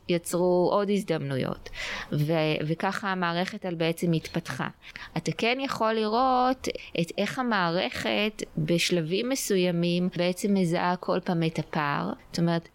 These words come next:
ה-, הנושא הזה של העברות אמל"ח לחיזבאללה בתחילת מלחמת האזרחים בסוריה הוא הזדמנות. ומצד שני, הוא גם פער, הוא גם בעיה שהמערכת הישראלית,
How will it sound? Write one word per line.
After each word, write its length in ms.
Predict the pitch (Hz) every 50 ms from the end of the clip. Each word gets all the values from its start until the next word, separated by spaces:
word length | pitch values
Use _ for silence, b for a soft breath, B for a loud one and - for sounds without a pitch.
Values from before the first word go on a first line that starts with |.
| -
ה-, 400 | - 170 160 156 156 156 - -
הנושא 320 | 156 156 160 156 - - 196
הזה 180 | 208 220 208
של 120 | 214 - 190
העברות 500 | 165 165 156 143 147 156 185 208 220 -
אמל"ח 340 | 208 185 180 185 196 - 208
לחיזבאללה 760 | 202 - - 165 156 156 160 151 175 180 190 196 185 175 170 151
בתחילת 600 | 147 151 151 170 165 - - 180 165 165 175 196
מלחמת 440 | 202 185 175 - 185 180 180 196 196
האזרחים 600 | 190 170 156 151 - 151 151 - - - 190 185 185
בסוריה 640 | 180 - - - 208 226 240 240 226 208 202 202 208 B B B B B B B B
הוא 480 | - 185 180 165 165 165 160 160 160 170
הזדמנות. 720 | 165 143 143 160 165 190 208 214 170 156 - - - - - B B B B B B B B B B - 349 262 262
ומצד 720 | - 156 156 156 160 - - - 165 165 165 - 196 185 180
שני, 400 | - - 196 202 233 269 269 254 -
הוא 140 | - 170 165
גם 160 | 170 165 165 165
פער, 240 | - 254 233 226 190
הוא 180 | 160 151 151 147
גם 180 | 165 156 156
בעיה 380 | 156 160 156 156 175 202 226 240
שהמערכת 520 | - - 190 175 165 160 170 170 - -
הישראלית, 720 | 185 180 170 - - 175 180 190 214 247 247 247 240 -